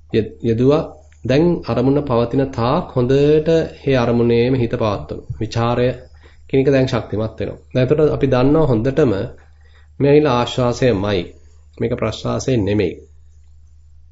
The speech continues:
අපිට පැටලිලා නැහැ. දැන් හොඳට තේරෙනවා මේ ආශ්වාසයේදී හුස්ම රැල්ල ඇතුළටමයි යන්නේ. නම් පැටලිලා නැහැ. ප්‍රශ්වාසයත් එක්ක පටලවාගෙන නැහැ.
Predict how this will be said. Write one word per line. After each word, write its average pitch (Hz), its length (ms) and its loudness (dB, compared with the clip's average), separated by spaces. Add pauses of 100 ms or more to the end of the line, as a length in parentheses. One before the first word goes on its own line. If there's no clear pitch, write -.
(760)
අපිට 139 260 4
පැටලිලා 127 460 4
නැහැ. 95 200 0 (580)
දැන් 107 180 -2
හොඳට 104 260 -2
තේරෙනවා 123 400 4
මේ 143 220 6
ආශ්වාසයේදී 113 840 0
හුස්ම 117 240 0
රැල්ල 117 200 2
ඇතුළටමයි 117 680 2
යන්නේ. 104 340 0 (1200)
නම් 117 160 -2
පැටලිලා 120 460 0
නැහැ. 107 260 0 (840)
ප්‍රශ්වාසයත් 120 720 -2
එක්ක 113 180 0
පටලවාගෙන 107 560 0
නැහැ. 95 260 -2